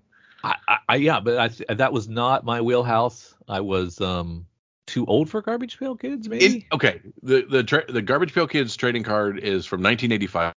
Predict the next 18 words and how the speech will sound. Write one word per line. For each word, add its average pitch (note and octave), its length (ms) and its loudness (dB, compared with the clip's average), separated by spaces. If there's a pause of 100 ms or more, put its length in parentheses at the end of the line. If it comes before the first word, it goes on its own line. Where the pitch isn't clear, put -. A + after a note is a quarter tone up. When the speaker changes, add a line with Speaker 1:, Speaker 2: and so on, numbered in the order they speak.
(180)
Speaker 2:
You F2+ 80 -10
were F2+ 100 -2
fifteen. F#2+ 640 -4
That F#2 80 -2
was F#2+ 160 -4
not A2 240 4
out G2+ 100 4
of F2 100 -2
your F2 120 -6
wheelhouse. C#2+ 580 -10 (640)
Speaker 1:
I E3 120 6
was, C#3+ 200 10 (140)
I B2 100 4
was G2+ 220 2 (520)
driving F2 680 0 (480)
at E2 120 -10
that - 180 -12
point. - 200 -18